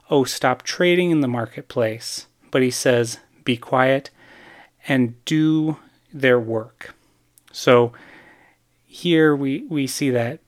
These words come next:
"be quiet," and it sounds very much like you would think of busybody as someone who's interfering in the affairs of others. Now,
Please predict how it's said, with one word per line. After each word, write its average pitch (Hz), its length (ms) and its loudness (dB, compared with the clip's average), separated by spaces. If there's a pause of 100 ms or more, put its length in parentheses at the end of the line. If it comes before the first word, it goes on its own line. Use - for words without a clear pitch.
"be 120 160 -2
quiet," 131 680 -4 (340)
and 120 220 -4
it 156 260 -8
sounds 120 360 -4
very 135 260 2
much 117 340 -4
like 117 340 -8
you 143 140 -4
would 117 140 -6
think 120 220 -6
of 120 180 -8
busybody 117 540 -4
as 110 80 -8
someone 117 260 -6
who's 127 240 -8
interfering 127 580 -2
in 117 100 -4
the 113 120 -6
affairs 110 360 -6
of 117 100 -6
others. 113 440 -12 (1400)
Now, 147 420 2